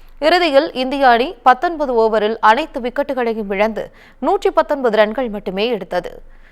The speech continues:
நூற்றி இருபது ரன்கள் எடுத்தால் வெற்றி என்ற எளிய இலக்குடன் களமிறங்கிய பாகிஸ்தான் அணி தொடக்க வீரர்களாக இருக்கக்கூடிய முகமது ரிஸ்வான், கேப்டன் பாபர் அசாம் ஆகியோர் சொற்ப ரன்களில் ஆட்டமிழந்தனர்.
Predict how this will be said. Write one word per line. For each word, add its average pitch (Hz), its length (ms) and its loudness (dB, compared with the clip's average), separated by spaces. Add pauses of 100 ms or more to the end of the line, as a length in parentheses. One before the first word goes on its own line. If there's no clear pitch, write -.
(100)
நூற்றி 320 340 -2
இருபது 269 300 0
ரன்கள் 247 320 0
எடுத்தால் 247 480 6
வெற்றி 233 360 0
என்ற 226 260 -2
எளிய 262 360 0
இலக்குடன் 247 540 -4
களமிறங்கிய 214 560 -2
பாகிஸ்தான் 214 580 0
அணி 208 320 -8 (320)
தொடக்க 320 380 4
வீரர்களாக 233 580 2
இருக்கக்கூடிய 202 520 -2
முகமது 196 300 -4
ரிஸ்வான், 190 440 0 (120)
கேப்டன் 226 460 0 (160)
பாபர் 214 380 6
அசாம் 185 320 2
ஆகியோர் 208 420 2
சொற்ப 277 420 2
ரன்களில் 202 360 -4
ஆட்டமிழந்தனர். 180 760 -4